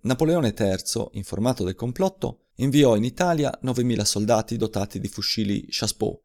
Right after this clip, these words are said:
a retrocarica, ad aiutare l'esercito del pontefice. La situazione dei volontari era ormai di netto svantaggio e molti disertarono. La presenza dell'esercito italiano, che aveva sconfinato nel territorio pontificio da nord, impediva a Garibaldi di ripiegare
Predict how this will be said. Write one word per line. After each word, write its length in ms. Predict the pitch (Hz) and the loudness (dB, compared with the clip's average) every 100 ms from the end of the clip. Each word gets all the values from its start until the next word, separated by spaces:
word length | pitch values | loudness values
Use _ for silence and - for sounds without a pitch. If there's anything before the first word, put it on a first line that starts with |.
| - | 0
a 80 | |
retrocarica, 640 | 113 - 98 - - - - _ - | 0 0 -4 -6 -8 -12 -20 _ -4
ad 120 | 117 | 4
aiutare 500 | 143 180 - 85 92 | 4 4 2 2 0
l'esercito 720 | - 113 107 - - 95 - - | -2 0 0 0 -2 -4 -4 -4
del 160 | 104 | -4
pontefice. 580 | - 90 - - - - _ _ - | -2 -6 -8 -14 -14 -16 _ _ 2
La 80 | |
situazione 400 | 151 190 208 240 | 4 4 4 4
dei 100 | 170 | 4
volontari 600 | 110 110 101 127 123 104 104 | 4 4 2 4 4 4 0
era 180 | 117 107 | 0 0
ormai 260 | 120 123 | 2 0
di 100 | 107 | 2
netto 240 | 107 98 90 | 0 -2 -4
svantaggio 600 | 104 107 - - - - | -2 2 2 2 -4 -4
e 80 | 147 | -2
molti 420 | 98 92 - - | -2 -4 -10 -10
disertarono. 640 | - 104 92 - - - - _ _ _ _ _ | -4 -2 -2 -4 -12 -12 -20 _ _ _ _ _
La 80 | - | -2
presenza 400 | 180 208 196 120 | 2 4 4 2
dell'esercito 600 | 113 117 135 131 110 101 | 2 4 4 2 -2 -2
italiano, 560 | 98 90 123 113 110 - _ _ - | 0 2 4 4 0 -6 _ _ -4
che 100 | 117 | 0
aveva 220 | 135 113 | 2 2
sconfinato 680 | - 110 113 127 127 104 | 0 -2 0 2 2 2
nel 160 | 101 - | -2 -2
territorio 380 | 101 98 123 117 | -4 -2 -2 -2
pontificio 440 | 101 92 107 113 | -4 -6 -6 -4
da 120 | 98 | -2
nord, 320 | 101 139 127 95 | 2 2 0 -2
impediva 460 | 98 113 170 139 | -4 0 2 4
a 40 | 110 | 2
Garibaldi 540 | 104 101 104 98 95 | 2 2 2 0 -2
di 80 | 98 | -4
ripiegare 640 | 98 98 98 98 95 - | -4 -2 0 0 -2 -8